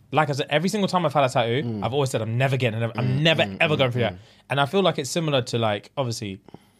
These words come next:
Speaker 1: loosely, like, childbirth.
Speaker 2: <laughs>
Speaker 1: Because childbirth is supposed to be one of the most excruciating things any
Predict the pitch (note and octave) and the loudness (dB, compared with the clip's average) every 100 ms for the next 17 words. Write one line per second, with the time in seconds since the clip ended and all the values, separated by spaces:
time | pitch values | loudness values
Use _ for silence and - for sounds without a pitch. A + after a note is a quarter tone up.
0 | _ _ _ _ _ - A2+ B2+ B2 G2+ | _ _ _ _ _ -4 0 0 -2 -6
1 | F#2 - _ _ _ - A#2 - D3 A#2+ | -8 -12 _ _ _ -6 -6 2 2 4
2 | F#2+ F2+ - _ _ _ - - - - | 0 -6 -14 _ _ _ -12 -12 -12 -16
3 | - - - - - - E3 - C4 A#3+ | -20 -20 -20 -20 -10 0 2 4 4 4
4 | G#3 G3 G#3 F#3+ D#3 E3 D#3 D3 D#3 D#3 | 2 2 2 2 2 2 2 4 2 0
5 | - - - C#3 - F#3 F#3 F#3 C#3+ C#3+ | -8 -16 -12 -8 -2 0 2 0 0 -2
6 | D3 C3 C#3+ C#3+ C3+ | -2 -2 -6 -4 -4